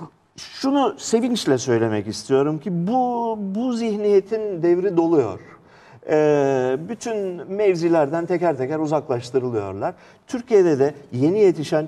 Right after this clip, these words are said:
çok sağlıklı bir tarihçi kuşağı var. Yani hakikaten üniversitelerde dört dörtlük tarihçiler yetişiyor.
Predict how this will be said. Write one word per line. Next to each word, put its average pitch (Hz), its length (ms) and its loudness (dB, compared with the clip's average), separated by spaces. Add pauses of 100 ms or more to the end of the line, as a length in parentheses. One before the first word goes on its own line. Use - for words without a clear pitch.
(120)
çok - 280 -6
sağlıklı 113 500 -2
bir 104 80 -4
tarihçi 101 440 -4
kuşağı 90 460 -10
var. 92 120 -4
Yani 160 220 -4
hakikaten 156 400 -2
üniversitelerde 175 760 -2 (460)
dört 220 240 4
dörtlük 110 380 -6
tarihçiler 95 540 -6
yetişiyor. 95 520 -12